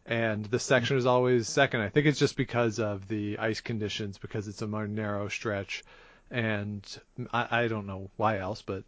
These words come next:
it, it seems like it's always a, a struggle for them to get it open. Once it is open, has worse, like, ice conditions than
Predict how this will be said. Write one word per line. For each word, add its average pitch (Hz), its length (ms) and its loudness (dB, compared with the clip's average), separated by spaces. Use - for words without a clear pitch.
it, 113 180 -2
it - 160 -4
seems 151 320 6
like 117 240 4
it's 113 140 0
always 101 340 0
a, 98 380 -6
a 101 100 -4
struggle 131 380 6
for - 180 0
them 117 140 4
to 127 100 4
get 117 120 4
it 120 60 2
open. 127 280 4
Once 127 260 4
it 135 80 0
is 156 240 6
open, 120 280 4
has 110 200 0
worse, 107 220 -2
like, 104 340 -2
ice 127 180 4
conditions 107 520 -4
than 104 360 0